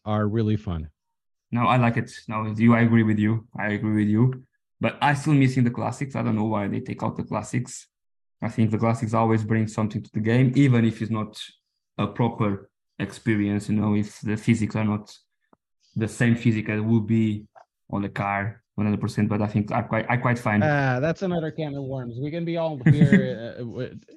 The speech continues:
Speaker 1: tonight talking about what makes it a proper sim. It just, uh, I, I, the distinction, the distinction is, it's really n-, not that useful. Uh, Formula, Formula One, I think that if we remove all the cheats,
Speaker 2: Mm-hmm.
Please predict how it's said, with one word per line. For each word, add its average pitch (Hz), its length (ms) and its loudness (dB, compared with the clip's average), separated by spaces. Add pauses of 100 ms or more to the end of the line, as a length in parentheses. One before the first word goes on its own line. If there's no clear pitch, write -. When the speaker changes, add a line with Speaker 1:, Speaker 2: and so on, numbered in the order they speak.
(440)
Speaker 1:
tonight 156 440 -2 (540)
talking 147 380 -2
about 139 340 -2
what 139 220 -4
makes 143 220 -4
it 131 120 -8
a 113 40 -6
proper 131 480 -6
sim. 127 560 -6 (240)
It 131 100 -8
just, 135 400 -8
uh, 113 480 -4 (100)
I, 151 340 0
I, - 60 -4
the 185 100 -2
distinction, 185 600 -4
the 170 120 -4
distinction 175 540 -2
is, 135 200 0
it's 127 320 -6
really 139 320 4
n-, 120 240 -2
not 131 300 0
that 127 280 -2
useful. 123 540 -2
Uh, 120 220 2
Formula, 165 580 2 (340)
Formula 160 380 0
One, 131 360 0 (520)
I 131 100 2
think 135 300 0 (200)
that 139 220 0 (160)
if 160 220 2
we 180 160 6
remove 170 460 4
all 170 140 0
the 147 100 -2
cheats, - 500 -4
Speaker 2:
Mm-hmm. 127 120 2